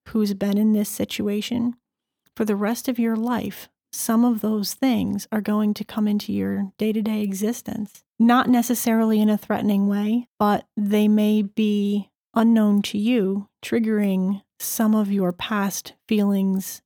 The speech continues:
and thoughts and actions. This is why the counseling is so important.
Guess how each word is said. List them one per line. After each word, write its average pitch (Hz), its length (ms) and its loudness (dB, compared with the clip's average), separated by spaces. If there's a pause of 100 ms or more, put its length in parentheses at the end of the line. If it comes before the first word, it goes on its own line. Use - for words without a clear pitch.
and 202 220 -2
thoughts - 640 -6 (160)
and 202 240 -2
actions. - 600 -6 (760)
This 247 120 2
is 233 120 2
why 208 220 0
the 202 100 0
counseling 208 420 -2
is 208 120 -2
so 220 180 -2
important. 214 480 -4